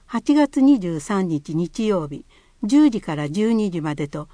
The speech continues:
十三時三十分から十五時三十分まで二回開催します。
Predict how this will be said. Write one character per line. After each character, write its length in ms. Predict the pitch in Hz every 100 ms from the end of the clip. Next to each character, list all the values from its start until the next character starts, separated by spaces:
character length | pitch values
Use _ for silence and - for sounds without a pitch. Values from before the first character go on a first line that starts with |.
| - - -
十 240 | 226 294
三 280 | 311 277 233
時 80 | 165
三 260 | 226 208
十 140 | 202 196
分 240 | - 156
か 140 | 156
ら 120 | 151 160
十 220 | 277 285
五 140 | 214
時 120 | 151
三 240 | 151 190 196
十 140 | 190
分 260 | 196 156 139
ま 140 | 135
で 160 | 139 - _ - -
二 160 | 190
回 240 | - 262 254
開 220 | 226 208
催 220 | 196 170
し 160 | - 156
ま 140 | 147
す。 200 | - -